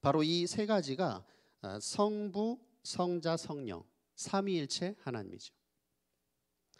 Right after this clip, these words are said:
그러면 이 내용이 어디 써 있습니까?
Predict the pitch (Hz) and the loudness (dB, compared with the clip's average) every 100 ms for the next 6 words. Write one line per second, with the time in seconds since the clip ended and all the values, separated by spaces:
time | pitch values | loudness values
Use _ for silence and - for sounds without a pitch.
0 | _ _ _ _ _ 170 214 220 190 226 | _ _ _ _ _ 2 4 2 0 2
1 | 208 190 202 185 139 185 - 175 151 139 | 6 6 6 6 4 4 0 0 0 -4
2 | 127 - | -6 -6